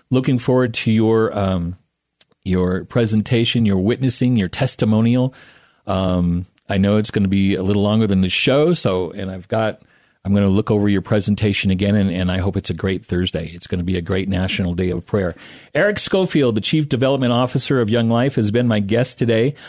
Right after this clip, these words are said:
on the Men with a Purpose show, weekends on A M fourteen sixty and F M one oh one point one The Answer, and our sister station, The Word one hundred point seven. Eric, I appreciate your time today, and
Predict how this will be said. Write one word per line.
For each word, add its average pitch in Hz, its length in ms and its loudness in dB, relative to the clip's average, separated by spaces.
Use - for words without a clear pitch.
on 101 100 0
the 101 80 4
Men 113 220 2
with 113 120 2
a 98 60 0
Purpose 110 320 -2
show, 120 380 0
weekends 113 760 0
on 98 240 -2
A 123 200 0
M 120 140 0
fourteen 120 420 -2
sixty 117 480 -2
and 95 100 0
F 110 220 -2
M 110 160 2
one 104 240 0
oh 113 80 2
one 107 340 2
point 107 240 -2
one 104 220 2
The 98 160 0
Answer, 110 400 0
and 104 200 0
our 98 140 0
sister 165 340 0
station, 127 520 0
The 101 200 0
Word 123 400 2
one 110 220 2
hundred 113 300 2
point 101 300 0
seven. 92 400 -2
Eric, 113 260 -2
I 113 60 2
appreciate 117 500 0
your 107 120 0
time 117 320 0
today, 120 260 2
and 101 160 0